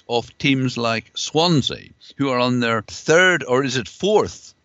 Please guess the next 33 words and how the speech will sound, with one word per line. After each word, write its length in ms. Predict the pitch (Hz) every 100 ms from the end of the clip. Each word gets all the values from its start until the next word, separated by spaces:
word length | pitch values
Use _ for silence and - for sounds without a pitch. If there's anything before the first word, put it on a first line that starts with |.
| _
manager, 600 | - 127 123 107 90 101
including 640 | 98 104 95 123 110 101 92
caretaker 500 | 160 214 95 80 80
managers, 640 | 78 73 76 110 113 - -
in 180 | 147 139
this 200 | 147 -
one 240 | 139 135
season. 600 | 139 202 226 - - - - _ _ _ - - - _
And 180 | 131 143
similarly, 420 | 180 175 170 165
Watford 600 | 143 214 - - 92 80
seem 200 | - 127
to 80 | 113
have 140 | 110 117
a 40 |
good 240 | 104 123
season, 420 | - 127 117 117 113
fire 340 | 127 127 127
the 100 | 117
manager 640 | 113 117 120 117 123 123 - - _
almost 380 | 143 143 139 139
routinely. 760 | 151 151 - 202 120 71 - - - -
I 60 | 139
mean, 200 | 143 117 - -
<laughs> 240 | - - -
Alex 380 | 165 185 -
Ferguson 580 | - 170 175 127 - 104
famously 500 | 107 117 113 - 127
said 280 | 123 131 131
he 120 | 135
thinks 400 | - 147 139 -
that 180 | 143 131
in 280 | 131 135